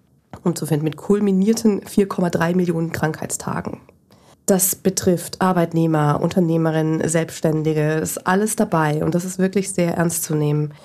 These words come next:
Wirklich gute Zahlen gibt es gar nicht so richtig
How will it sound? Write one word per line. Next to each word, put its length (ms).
Wirklich 320
gute 260
Zahlen 640
gibt 220
es 120
gar 160
nicht 160
so 100
richtig 440